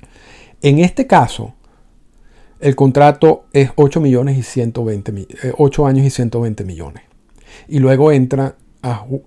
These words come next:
a jugar, si se quiere, la opción del equipo por los diez o doce años, o los ocho y diez años, perdón, y la opción del, del jugador por los cinco años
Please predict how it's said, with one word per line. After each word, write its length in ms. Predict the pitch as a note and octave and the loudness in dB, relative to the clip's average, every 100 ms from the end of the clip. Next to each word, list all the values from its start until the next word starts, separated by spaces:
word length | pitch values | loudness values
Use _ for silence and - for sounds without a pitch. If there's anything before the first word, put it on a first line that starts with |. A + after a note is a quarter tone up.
| _ _ _ _ _ _ _ _ _ | _ _ _ _ _ _ _ _ _
a 120 | A#2 | -6
jugar, 500 | A#2 C3 C#3+ B2 G2+ | 0 2 4 2 -2
si 120 | - B2 | -8 -8
se 120 | A2 | -6
quiere, 260 | A#2+ A2+ | -4 -2
la 100 | G#2 | -4
opción 340 | G2 - D3 C#3 | -6 -2 0 2
del 140 | C#3 | 0
equipo 520 | C#3 D#3+ C3+ B2 A2+ | 0 0 -2 -2 -6
por 160 | G#2 G#2 | -6 -10
los 240 | G#2 G2+ - - - - - _ - | -10 -12 -16 -20 -20 -20 -20 _ -10
diez 260 | B2+ B2 | -2 0
o 100 | B2 | 0
doce 280 | B2 B2+ C#3+ | -2 -2 0
años, 480 | C3+ A#2+ A2+ A2 G#2 - - - | 0 0 -4 -8 -10 -16 -20 -12
o 80 | |
los 120 | A2 G#2 | -8 -6
ocho 240 | B2+ C#3 | -4 -4
y 40 | A#2+ | -4
diez 200 | A#2 D3+ | -2 -2
años, 280 | B2+ G#2 | -2 -4
perdón, 420 | - A#2+ A#2 G#2+ - | -8 -8 -6 -8 -8
y 100 | C#3 | -4
la 120 | A2+ | -4
opción 300 | G2+ - A#2 | -4 -6 -6
del, 340 | A2+ A2+ G#2 - | -4 -6 -8 -8
del 160 | C3+ A2 | -6 -6
jugador 400 | A#2 A2+ G#2 A2+ | -4 -4 -6 -8
por 120 | G#2+ | -10
los 140 | G2 | -12
cinco 340 | - G2 - F2 | -14 -14 -12 -12
años 280 | A#1 - | -14 -20